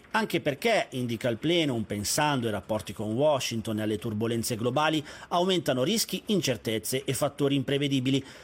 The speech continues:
Serve dunque una mano forte per realizzare la cosiddetta modernizzazione socialista,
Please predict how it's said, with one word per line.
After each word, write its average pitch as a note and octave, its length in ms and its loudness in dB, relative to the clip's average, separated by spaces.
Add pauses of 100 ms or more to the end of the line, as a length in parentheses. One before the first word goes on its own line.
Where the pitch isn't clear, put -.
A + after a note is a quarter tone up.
Serve F3+ 360 2
dunque D3+ 260 4
una C#3 100 2
mano C#3 220 2
forte C#3+ 480 2
per G#2+ 160 -6
realizzare A2 640 2
la E3+ 160 -2
cosiddetta C3+ 680 -2
modernizzazione D3 840 2
socialista, C3+ 720 0